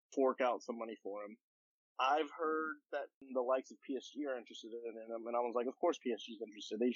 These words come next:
throw money at anybody with a big name and hope for the best." I think right now, but it might be a little too early to tell where he's gonna end up going,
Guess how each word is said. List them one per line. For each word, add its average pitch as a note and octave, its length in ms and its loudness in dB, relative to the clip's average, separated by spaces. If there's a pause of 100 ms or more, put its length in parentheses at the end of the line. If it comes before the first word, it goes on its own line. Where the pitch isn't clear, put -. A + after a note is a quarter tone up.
(160)
throw C3+ 160 6
money C#3 320 4
at - 80 -8
anybody C#3+ 400 4
with A2 160 -4
a G#2+ 80 -4
big G#2 240 -4
name - 240 -20 (400)
and A#2+ 80 2
hope C3 160 2
for C3+ 160 6
the C3+ 80 4
best." A2 400 -2 (160)
I D#3+ 80 0
think F#3 400 -6
right C#3 240 0
now, C3 240 0
but C3 240 0 (160)
it D3 240 -16
might D#3+ 160 0
be E3+ 160 -2
a D#3 80 2
little D3 320 0
too D#3 240 -2
early B2 320 -4
to A#2 80 -2 (160)
tell A#2+ 320 2
where B2 160 -2
he's C3 240 -10
gonna C#3 160 -2
end C#3+ 160 0
up D3 80 -6
going, D#3+ 320 2